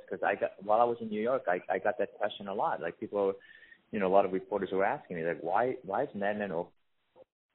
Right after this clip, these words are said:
Or, you know, uh, "The rent here can't be cheap. You guys are opening a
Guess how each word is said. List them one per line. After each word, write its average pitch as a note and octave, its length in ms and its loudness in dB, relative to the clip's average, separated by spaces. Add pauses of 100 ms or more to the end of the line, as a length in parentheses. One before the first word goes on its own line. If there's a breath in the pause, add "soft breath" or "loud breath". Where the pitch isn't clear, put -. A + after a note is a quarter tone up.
(100)
Or, C#2+ 320 -2 (580 soft breath)
you F#2+ 100 -8
know, D#2 320 -4
uh, D#2 220 -2 (180)
"The D2+ 80 -6 (220)
rent G#2 320 8
here G#2+ 160 4 (140)
can't G#2 200 0
be G#2+ 160 -2 (140)
cheap. D#2 240 -6
You F#2 100 0
guys G2+ 220 6
are G2+ 80 6
opening G#2+ 320 2
a F#2+ 60 -2